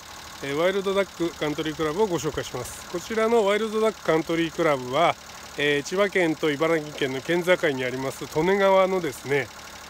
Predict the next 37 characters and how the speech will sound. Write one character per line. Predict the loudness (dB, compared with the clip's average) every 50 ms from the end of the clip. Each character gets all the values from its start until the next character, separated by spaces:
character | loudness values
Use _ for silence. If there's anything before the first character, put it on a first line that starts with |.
| -10 -4
え | -4 -2 -2 0
ー、 | 2
中 | 2 2 2 2
州 | 0 0 4
に | 4 4
あ | 4
り | 4 4
ま | 0 0
す。 | 0 -2 -12 -14 -16 -16 -16 -16 -16 -16 -16 -16 -16 -16 -16 -16 -14 -10 -6
え | -6
ー、 | -6
河 | -4 -6 -4
川 | 0 2 4 4 4 2
敷 | 0 -4 -6 -4 -4 2
で | 4 6
は | 6 6 4 4
な | 2 2 0
く | 0 0 -2
中 | 0 0 2 2 2
州 | 2 2 0
な | 2 4 4
の | 4 2 0
で、 | 4 4 4 4 4 0 -10 -16 -16 -10 -4
え | -4 -2
ー、 | 2
台 | 4 4 4 4
風 | 4 2 4 4
な | 4 4
ど | 2 2
で | 2 4 4 2
水 | 2 0 -2 -2
没 | -2 -4 -6 -6
す | -4 -2
る | -2 -2 -2
こ | -2 -4 -4
と | 0 2 4
は | 4 4 2